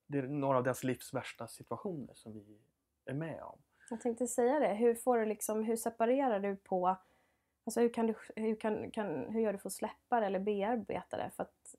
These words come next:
Speaker 2: om du ska gå in i, i tanken i varenda person
Speaker 1: Mm.
Speaker 2: och hur går det sen och vad händer med den där familjen och så här,
Speaker 1: Mm.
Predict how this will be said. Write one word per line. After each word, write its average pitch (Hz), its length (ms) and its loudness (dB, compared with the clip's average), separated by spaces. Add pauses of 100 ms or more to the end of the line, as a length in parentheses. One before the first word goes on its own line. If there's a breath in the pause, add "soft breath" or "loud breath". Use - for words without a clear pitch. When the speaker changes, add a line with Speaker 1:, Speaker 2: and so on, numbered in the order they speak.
(100)
Speaker 2:
om 202 140 -6
du 196 120 -2
ska 214 180 -6
gå 214 140 0
in 214 280 0
i, - 160 -4
i 190 80 -8
tanken 214 520 -4
i 190 100 0
varenda 180 380 -2
person 143 340 -4
Speaker 1:
Mm. 123 120 -2
Speaker 2:
och 185 60 -2
hur 185 120 -2
går 180 160 0
det 170 80 0
sen 185 380 -2
och 175 80 -6
vad 180 80 -4
händer 180 280 -6
med 180 120 -4
den 185 120 -2
där 185 180 -4
familjen - 420 -6
och 202 60 -8
så - 100 -4
här, 131 100 0
Speaker 1:
Mm. 123 180 -6